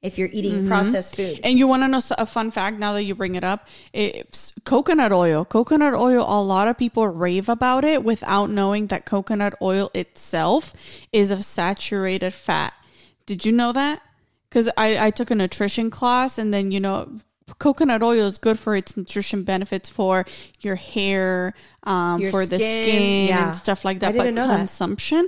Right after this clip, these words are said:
Speaker 1: No.
Speaker 2: it's all saturated fat. Now, they all say that, "Oh, no, it's because it's the good fat. It could go through, um, you know, through your
Speaker 1: Right.
Speaker 2: body,
Speaker 1: Right.
Speaker 2: and then it doesn't affect you as much as regular saturated fat," blah, blah, blah, blah.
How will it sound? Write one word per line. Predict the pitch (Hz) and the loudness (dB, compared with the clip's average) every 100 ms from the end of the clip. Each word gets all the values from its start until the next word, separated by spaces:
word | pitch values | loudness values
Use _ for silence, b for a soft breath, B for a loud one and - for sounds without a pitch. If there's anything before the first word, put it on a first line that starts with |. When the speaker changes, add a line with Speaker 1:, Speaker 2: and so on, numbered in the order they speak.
| - | -2
Speaker 1:
No. | 196 202 185 | -4 -2 -2
Speaker 2:
it's | 220 - | -4 -2
all | 202 185 196 | 0 2 0
saturated | 196 190 208 190 185 185 | -2 -2 -2 -2 -2 -4
fat. | - 175 - B B - | -2 -2 -4 B B -4
Now, | 208 202 202 | 0 2 2
they | 214 208 | 2 2
all | 214 | 2
say | - 196 190 190 | 0 0 0 0
that, | 185 185 | 0 0
"Oh, | - 247 247 240 | 0 0 0 -2
no, | 226 226 | -2 -2
it's | 220 - | -4 -4
because | 214 208 196 | -4 -4 -6
it's | - | -10
the | - | -12
good | 185 190 220 214 | -12 -2 0 0
fat. | - 214 196 202 | -2 -4 -2 -2
It | 196 | -4
could | 190 196 | -8 -6
go | 190 185 | -4 -4
through, | - 208 190 185 185 185 B B B - | -6 -6 -4 -2 -2 -4 B B B -6
um, | 190 180 180 175 175 175 | -2 0 0 -2 -2 -4
you | - 190 | -2 -2
know, | 175 170 - _ _ _ | 0 -4 -8 _ _ _
through | 214 208 | -2 0
your | 185 175 | 2 2
Speaker 1:
Right. | |
Speaker 2:
body, | 226 247 240 240 233 226 | 4 4 4 2 0 0
Speaker 1:
Right. | 226 | 2
Speaker 2:
and | 165 | 0
then | 190 180 - | -2 -4 -6
it | 196 | -6
doesn't | 190 185 185 175 | -4 -4 -4 -6
affect | - 269 - | -4 -4 -4
you | 247 240 | -2 0
as | 226 | -2
much | 202 190 | -4 -6
as | 180 175 | -6 -4
regular | 175 170 175 | -4 -4 -4
saturated | - 190 202 190 185 180 | -4 -4 -4 -4 -4 -8
fat," | - 226 240 226 226 | -6 -2 0 -2 -2
blah, | 208 | -2
blah, | 185 180 | -2 -4
blah, | 190 | -2
blah. | 254 | -2